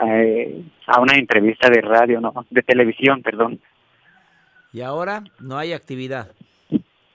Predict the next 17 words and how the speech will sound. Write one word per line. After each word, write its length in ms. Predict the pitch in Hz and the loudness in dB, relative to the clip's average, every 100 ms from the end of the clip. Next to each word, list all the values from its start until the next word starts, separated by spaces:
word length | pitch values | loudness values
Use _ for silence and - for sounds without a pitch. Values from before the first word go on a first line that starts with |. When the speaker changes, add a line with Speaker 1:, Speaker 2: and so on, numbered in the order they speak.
| _ - | _ 2
Speaker 1:
No, 260 | 123 104 | 2 4
no 100 | 120 123 | 2 4
hay 100 | 127 | 4
actividad, 500 | 123 123 113 120 120 | 0 -2 0 2 0
pues 140 | 127 - | -4 -6
solo 180 | 135 131 | -2 -2
estamos 340 | - 143 139 | 0 -2 0
grabando 460 | 131 117 120 127 135 | 2 2 2 0 0
unos 200 | 139 - | 0 -2
videos 460 | 113 120 135 139 - | 0 4 4 2 -2
para 180 | 117 110 | -4 -4
subirlo 420 | 117 117 123 135 | -4 -6 0 2
al 120 | 117 | 0
Facebook, 340 | 131 127 135 - | 0 -2 -4 -10
que 100 | 120 | -6
por 180 | 120 - | -6 -4
cierto, 380 | 135 - 151 | -4 0 0